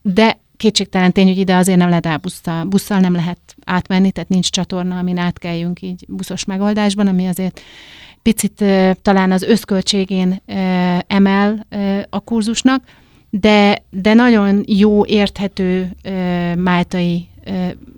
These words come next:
picit máltai akcentussal, de jól érthető angolt oktatnak, és amire, mm, sokszor felhívták már szakemberek a figyelmemet,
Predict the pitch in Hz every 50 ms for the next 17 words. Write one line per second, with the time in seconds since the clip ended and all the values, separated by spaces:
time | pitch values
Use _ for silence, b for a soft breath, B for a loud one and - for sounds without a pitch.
0 | - - - - _ - - - 233 220 - - 202 - 208 214 220 - 208 202
1 | 202 - - 220 208 - 196 - 208 190 175 190 190 202 196 202 190 190 185 -
2 | - 190 - - 190 180 180 180 180 180 180 175 175 - _ - - - _ _
3 | - 214 - - - 226 - - 247 262 B B B B B B - - - 214
4 | 208 202 196 196 196 190 190 190 190 196 - - - 80 82 80 82 85 - -
5 | - - 247 262 - - - 202 185 - 214 202 190 190 190 - - 190 190 190
6 | - - - 220 196 190 185 - - 269 247 - 214 196 190 190 190 190 180 -
7 | 185 - 208 202 190 185 185 190 190 - -